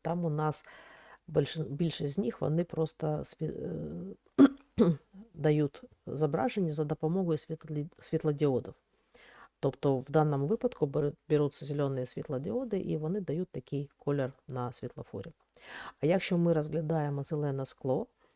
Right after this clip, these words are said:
е, і скрізь нього дивимось на сонце, то ось тут у нас відбиваються зелені промені, а ось тут у нас зелене скло, воно пропускає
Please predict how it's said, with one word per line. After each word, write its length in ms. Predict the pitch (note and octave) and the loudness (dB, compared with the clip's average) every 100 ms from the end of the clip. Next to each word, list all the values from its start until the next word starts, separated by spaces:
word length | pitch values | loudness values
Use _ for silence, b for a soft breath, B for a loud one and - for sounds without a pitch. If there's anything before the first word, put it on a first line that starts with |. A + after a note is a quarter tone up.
| b b b - | b b b -6
е, 180 | D#3+ D#3 | 0 0
і 160 | - | 0
скрізь 580 | D#3+ - _ - D#3+ D3 | -4 -6 _ 0 0 2
нього 260 | E3 D3 D3+ | 0 2 0
дивимось 520 | D3 D3+ D3 D3+ - | 0 0 0 -2 -2
на 160 | D3 C#3 | -2 -2
сонце, 500 | - - C#3 - F3+ B B _ | -2 -4 -6 -8 -12 B B _
то 380 | C#3+ D3 - - - - - _ | 2 2 2 -4 -12 -10 -10 _
ось 300 | A2 D3 D#3 | -2 0 2
тут 220 | F#3 D#3+ | 0 -2
у 40 | C#3+ | -2
нас 200 | C3+ C#3+ | -2 0
відбиваються 760 | D3+ E3 A3+ D#4+ A#3 - - D#3 | 0 0 0 0 -2 -4 -8 -2
зелені 380 | D3+ D3 C#3 | 2 2 0
промені, 500 | B2+ - B2 B2+ B2+ - B B | -4 -6 -6 -6 -12 -14 B B
а 120 | - | 2
ось 200 | D3 C#3 | 2 2
тут 160 | - A#3+ | -2 -2
у 60 | F#3+ | 0
нас 280 | F3+ F#3 | 2 0
зелене 360 | D#3+ E3 D#3+ D3+ | 2 2 0 -2
скло, 300 | - G#3 B3 | -6 -4 -2
воно 300 | A#3 D#3 F3+ - _ _ _ _ _ _ _ _ | 0 0 -2 -6 _ _ _ _ _ _ _ _
пропускає 640 | - E3 F3 - - D#3+ | -4 -2 -4 -6 0 2